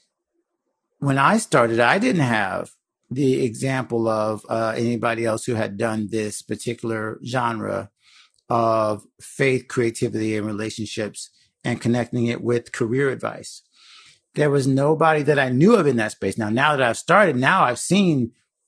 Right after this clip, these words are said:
so many other cool ministries and projects and businesses that are built around what I do. So now I know I'm not alone. There's groups like Arts and Entertainment Ministries,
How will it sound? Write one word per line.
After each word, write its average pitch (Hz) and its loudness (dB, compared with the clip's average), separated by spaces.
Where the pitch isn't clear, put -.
so 160 0
many 151 2
other 147 -2
cool 156 2
ministries 135 0
and 123 -4
projects 135 2
and 123 0
businesses 131 0
that 131 0
are 123 0
built 139 0
around 127 -2
what 110 -2
I 110 -4
do. 170 2
So 139 -4
now 160 2
I 139 2
know 131 0
I'm 123 0
not 123 0
alone. 139 2
There's 110 -4
groups 160 -4
like 120 -2
Arts 143 0
and 156 0
Entertainment 131 0
Ministries, 107 -2